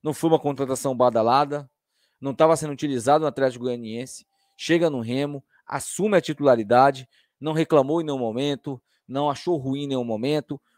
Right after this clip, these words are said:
foi, mostrou que é um cara de personalidade e aos poucos vem ganhando aí a titularidade do time do Remo. É verdade, primeiro tempo muito apagado do Silas, mas no segundo tempo, assim como todo o time, ele cresceu e ele conseguiu ali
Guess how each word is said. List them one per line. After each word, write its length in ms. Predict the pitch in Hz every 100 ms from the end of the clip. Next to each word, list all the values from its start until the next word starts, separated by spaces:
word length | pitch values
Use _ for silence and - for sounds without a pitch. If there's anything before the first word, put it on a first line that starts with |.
| _
foi, 520 | - 147 165 151 147 _ -
mostrou 440 | 151 147 - 175
que 80 | 180
é 40 |
um 80 | 160
cara 180 | 147 147
de 80 | 127
personalidade 880 | - 139 135 127 117 131 143 139 - _ _
e 60 | 135
aos 220 | 156 -
poucos 400 | - 151 151 156 143 _ _ -
vem 180 | 143
ganhando 420 | 151 151 139 147 135
aí 360 | 123 139 147 -
a 100 | 131
titularidade 580 | 135 139 131 117 131
do 100 | 139
time 220 | 131 143 143
do 80 |
Remo. 240 | 143 110 - -
É 100 | 156
verdade, 380 | 180 147 180
primeiro 280 | 139 143 135
tempo 260 | 131 151 127
muito 160 | 160
apagado 420 | 190 156 139 135 127
do 100 | 117
Silas, 440 | - 170 175 - _ _ _ _
mas 140 | 143
no 80 | 139
segundo 300 | 147 143 156
tempo, 220 | 139 147
assim 200 | 135 147
como 200 | 135 139
todo 220 | 120 214 247
o 60 |
time, 360 | - 170 190 -
ele 180 | - 156
cresceu 540 | 156 139 - 151 185 - _ _ _ -
e 100 | 165
ele 140 | 151
conseguiu 540 | 160 160 - 127 139 139
ali 320 | 113 123